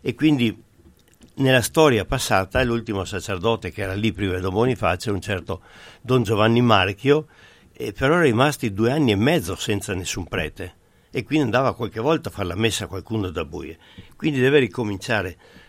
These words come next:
con un obiettivo soprattutto, quello di creare una comunità, cosa molto complicata, molto difficile, in quanto che, come dicevo, c'erano tutte queste borgate, in qualche modo anche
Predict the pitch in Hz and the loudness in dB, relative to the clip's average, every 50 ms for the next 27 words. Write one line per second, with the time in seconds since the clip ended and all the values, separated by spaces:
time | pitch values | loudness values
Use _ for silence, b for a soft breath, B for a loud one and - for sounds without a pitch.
0 | B B _ _ - 143 143 170 196 208 185 135 117 113 101 - - 196 165 113 | B B _ _ 0 2 4 4 6 6 4 4 4 2 0 0 0 2 2 2
1 | 92 - - 107 - 104 98 - - 92 - 113 110 123 160 165 127 107 - - | 2 0 -4 -8 -8 -10 -10 -10 -12 -12 -10 -6 -2 0 0 0 0 0 0 0
2 | 113 117 135 151 156 135 110 98 85 - 127 117 107 95 95 92 - 139 131 113 | 0 2 2 2 2 2 2 0 0 -2 -2 -2 -2 -2 -4 -6 -4 -4 -2 -2
3 | - - _ - 135 127 104 107 98 82 - _ - 107 113 123 131 127 - 95 | -4 -6 _ -4 -2 -2 -2 -2 -6 -6 -8 _ -6 -2 0 0 0 -2 -2 -6
4 | 90 92 - 113 101 92 - 80 76 - 104 87 82 - - 120 113 101 95 87 | -8 -6 -6 -8 -6 -6 -6 -8 -6 -4 -4 -4 -4 -2 -4 -2 -2 -2 -2 -4
5 | - 117 127 156 135 - 117 87 - - 123 131 160 151 - B B B B B | -6 -6 -6 -6 -6 -6 -6 -6 -6 -4 -4 -4 -4 -4 -6 B B B B B
6 | B - - - 123 120 98 - 123 110 127 98 - 98 104 120 127 135 127 - | B -12 -8 -4 -4 -4 -2 -2 -2 -2 -2 -4 -4 -6 -6 -6 -6 -8 -8 -8
7 | - 85 90 117 123 117 B B B B B B B B - 127 117 107 104 - | -6 -4 -2 -2 -2 -4 B B B B B B B B 0 0 0 0 0 -2
8 | - - - - 123 - 120 113 - - 135 98 101 101 95 104 131 123 101 - | -6 -6 -4 -2 -2 -2 -4 -4 -2 -2 -2 0 0 0 0 0 0 0 0 -2
9 | - 95 85 - B B B - 127 117 113 - 151 160 160 - 123 107 117 143 | -4 -6 -8 -8 B B B -6 -4 -4 0 2 2 2 2 0 0 0 2 2
10 | 156 123 110 104 123 147 - - 120 98 87 80 | 4 4 4 4 2 2 0 0 0 0 -2 -2